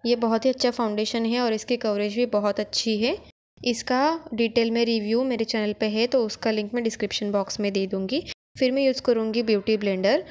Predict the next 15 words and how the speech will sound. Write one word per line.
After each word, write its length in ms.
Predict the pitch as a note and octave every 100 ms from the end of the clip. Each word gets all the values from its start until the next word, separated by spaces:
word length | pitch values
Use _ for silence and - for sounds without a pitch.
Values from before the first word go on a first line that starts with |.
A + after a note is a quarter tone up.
| - _ _ -
ये 120 | A#3+
डैम्प 300 | A3+ A3 A3+
ब्यूटी 280 | A#3+ A3+ A#3
ब्लेंडर 340 | G#3+ G3+ G3
है 160 | G#3 A#3
और 160 | C4+ A3
इसे 260 | G#3+ A#3
मैं 100 | A#3
अच्छे 320 | G3+ - - A3
से 140 | C4
अपना 220 | A#3 A#3
फाउंडेशन 560 | A3+ A3+ G3+ G3 A3+ A3
ब्लेंड 260 | G3+ G3+ G#3
कर 160 | G#3
लूँगी। 360 | G3+ G3 G3